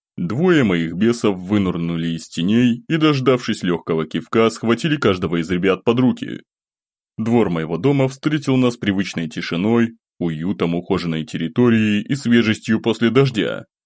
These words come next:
На массивном деревянном столике уже лежали учебные клинки. Я распорядился подготовить их заранее. Степан их сразу заметил и заскочил на террасу, на ходу сбрасывая с себя спортивную куртку.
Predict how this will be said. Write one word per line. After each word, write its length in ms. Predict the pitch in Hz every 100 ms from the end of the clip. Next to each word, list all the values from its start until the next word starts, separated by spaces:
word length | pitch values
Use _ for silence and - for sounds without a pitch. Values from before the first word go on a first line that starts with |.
| _ _ _ _ _ -
На 120 | 78
массивном 640 | 76 - - 107 107 101
деревянном 540 | 92 95 85 80 78 82
столике 420 | - 123 117 113
уже 220 | 113 131
лежали 320 | 139 120 110
учебные 480 | 104 92 85 82 87
клинки. 560 | - 117 117 - - _ _ _ _
Я 180 | 104 113
распорядился 800 | 92 - 82 78 95 123 120 123
подготовить 560 | - 123 131 131 120
их 140 | 123 107
заранее. 560 | 131 139 113 60 50 - _ _ _ _ _ _
Степан 560 | - - 185 170 170
их 300 | 165 156 160
сразу 400 | - 120 113 92
заметил 580 | 82 80 87 113 127 127 -
и 60 |
заскочил 600 | 98 90 - 85 - 113
на 120 | 98
террасу, 500 | 82 104 110 117 -
на 120 | 123 127
ходу 240 | 143 160
сбрасывая 640 | 131 131 123 123 113 107
с 100 | 107
себя 240 | - 85 80
спортивную 600 | - 90 - 85 90 95
куртку. 500 | 131 113 - 57